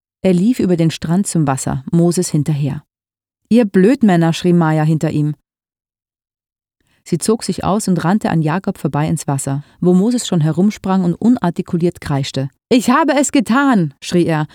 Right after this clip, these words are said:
"Wir müssen uns jetzt reinwaschen von den Sünden, die wir noch begehen werden, denn das werden grässliche Untaten sein." "Halt die Fresse", schrie Maya und warf ihm zwei Handvoll Wasser ins Gesicht.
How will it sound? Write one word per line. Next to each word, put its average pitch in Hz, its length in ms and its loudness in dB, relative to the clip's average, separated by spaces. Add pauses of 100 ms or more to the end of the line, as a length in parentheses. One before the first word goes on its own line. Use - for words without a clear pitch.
(220)
"Wir 214 120 4
müssen 294 340 4
uns 269 100 4
jetzt 220 260 0
reinwaschen 254 580 2
von 240 160 2
den 214 120 4
Sünden, 240 360 4
die 196 120 2
wir 220 60 2
noch 220 160 0
begehen 226 500 2
werden, 165 360 0 (260)
denn 202 100 4
das 233 280 0
werden 196 300 2
grässliche 202 540 0
Untaten 160 520 0
sein." 143 360 -2 (1040)
"Halt 240 400 2
die 262 160 4
Fresse", 214 640 0 (220)
schrie 156 260 -2
Maya 156 360 0
und 147 200 -2
warf 170 260 -2
ihm 175 120 -2
zwei 196 300 -4
Handvoll 180 340 -2
Wasser 147 240 -6
ins 131 160 -6
Gesicht. 139 400 -10